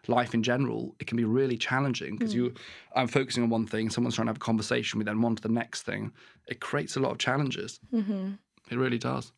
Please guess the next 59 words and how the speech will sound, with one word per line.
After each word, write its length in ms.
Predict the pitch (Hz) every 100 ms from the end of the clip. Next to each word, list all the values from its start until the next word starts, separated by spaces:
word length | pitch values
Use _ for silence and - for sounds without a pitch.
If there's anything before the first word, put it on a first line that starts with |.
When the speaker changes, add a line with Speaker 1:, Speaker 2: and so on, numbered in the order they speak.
| _ _ _ -
Speaker 2:
Wow. 320 | 202 185 190 - _
Speaker 1:
So 80 | -
it's 120 | 113 -
getting 240 | 139 120
used 240 | 131 120 -
to 120 | 113
all 140 | 107
that 180 | 104 -
stuff 340 | - 104 -
that 80 | -
I 100 | -
find, 460 | - 107 104 107 - _ - - _ _
find 200 | 120 113
difficult. 360 | 113 104 113 110
And 80 |
I 20 | 139
also 220 | 151 -
think 220 | - 104
people 320 | 104 104 101
have, 80 | 90 _
I 560 | - - - - - 131
mean, 80 | 123
there's 100 | -
so, 160 | - -
like, 140 | 131
so 140 | - 131
many 100 | 120
things 280 | 110 107 101
in 80 |
life. 280 | 104 104 107
I 40 | 113
mean, 260 | 113 107 - - - -
take, 160 | 160 151
for 40 |
example, 260 | 147 117 113
suicide. 580 | - 123 110 101 101
We 100 | 117
say 340 | 117 123 113 110
committed 420 | - 123 - -
suicide. 680 | - 110 110 92 90 90 - - - - -
It 100 | 117
was 120 | 110
abolished 420 | 120 123 117 -
as 120 | 104
a 140 | 107 101
crime 540 | - 117 110 104 104
in 340 | 107 107 107 113
nineteen 360 | 113 110 110
sixty-seven, 680 | 104 - - 107 117 117 104
I 100 | 95
think. 300 | 101 101 104
You 60 | 110
know, 40 |
it 40 | 123
used 140 | 123
to 40 |
be 80 | 113
a 40 | 110
crime 680 | - - 120 110 98 98